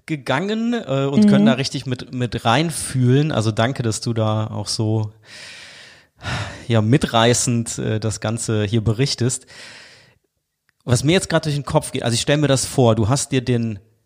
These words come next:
Speaker 1: Kindheitstraum von Olympia erfüllt, du hast die ganze Zeit diesen Druck ausgehalten und dann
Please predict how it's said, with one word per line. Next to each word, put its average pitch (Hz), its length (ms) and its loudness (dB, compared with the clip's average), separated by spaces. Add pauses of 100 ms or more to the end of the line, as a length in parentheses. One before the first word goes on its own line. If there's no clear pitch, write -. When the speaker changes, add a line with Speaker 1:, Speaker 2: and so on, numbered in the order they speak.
(140)
Speaker 1:
Kindheitstraum 165 1000 0
von 123 240 -2
Olympia 156 840 -2
erfüllt, 147 840 0 (600)
du 131 120 2
hast 131 160 2
die 131 60 0
ganze 143 240 -2
Zeit 135 260 2
diesen 110 300 0
Druck 127 460 0 (100)
ausgehalten 165 1000 -2 (460)
und 127 180 0
dann 151 280 2